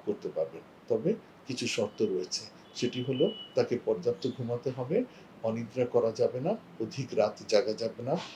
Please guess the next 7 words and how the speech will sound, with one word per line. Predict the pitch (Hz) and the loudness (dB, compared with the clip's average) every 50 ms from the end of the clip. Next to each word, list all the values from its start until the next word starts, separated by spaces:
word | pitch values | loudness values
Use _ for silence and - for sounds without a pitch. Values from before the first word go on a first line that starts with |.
| - - - - - - | -16 -18 -20 -20 -4 0
প্রতিদিন | 131 127 - 131 123 131 135 127 117 | 0 0 0 0 0 0 0 2 2
নিয়মিত | 113 117 117 113 117 120 120 - 135 139 | 0 0 0 -2 -4 -6 -2 0 2 2
শারীরিক | 139 - - 143 - 107 113 120 110 - - | 2 2 2 2 4 4 2 -2 -4 -2 0
ব্যায়াম | 113 110 110 117 117 | 0 0 0 0 -2
করতে | - 127 - - 127 | -6 -6 -4 -6 -6
হবে, | 123 120 117 123 160 214 214 - - - - - - | -4 -2 0 0 0 0 0 -4 -12 -20 -20 -12 -6
হাসি | - 131 131 - 147 | -4 -4 -2 -2 -2